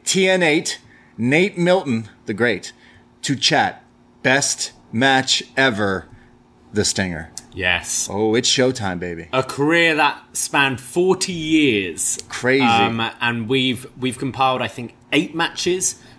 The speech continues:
Speaker 2: we're gonna be going through.
Speaker 1: Which is crazy, considering that he's wrestled in so many companies.
Speaker 2: Really, we should do this as a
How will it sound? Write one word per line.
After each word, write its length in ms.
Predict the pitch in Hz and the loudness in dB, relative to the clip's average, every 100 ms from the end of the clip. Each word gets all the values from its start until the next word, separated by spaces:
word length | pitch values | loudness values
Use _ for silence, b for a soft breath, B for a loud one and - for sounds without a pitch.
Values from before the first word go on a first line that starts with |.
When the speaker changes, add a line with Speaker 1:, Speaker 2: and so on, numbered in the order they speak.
| - | -4
Speaker 2:
we're 120 | 127 | 2
gonna 160 | 131 120 | 2 2
be 100 | 127 | 2
going 240 | 135 131 123 | 2 0 -4
through. 340 | 131 139 151 | -2 0 2
Speaker 1:
Which 180 | 165 165 | 0 0
is 140 | 151 | -2
crazy, 480 | - 196 170 117 120 | 0 0 2 2 0
considering 640 | - 131 131 139 131 120 | 2 2 2 2 2 2
that 120 | 131 | 0
he's 220 | 127 127 120 | 0 -2 0
wrestled 260 | 151 135 131 | 0 0 0
in 80 | 123 | 0
so 220 | - 175 | 2 2
many 160 | 170 151 | 2 2
companies. 720 | 165 156 156 156 151 127 170 | 2 2 2 2 0 -2 0
Speaker 2:
Really, 360 | 226 220 185 151 | 2 4 4 2
we 160 | 165 | 2
should 240 | - 147 107 | 2 -2 2
do 180 | 143 113 | 0 2
this 280 | 113 - | 0 0
as 120 | 113 98 | 0 0
a 220 | 101 | -2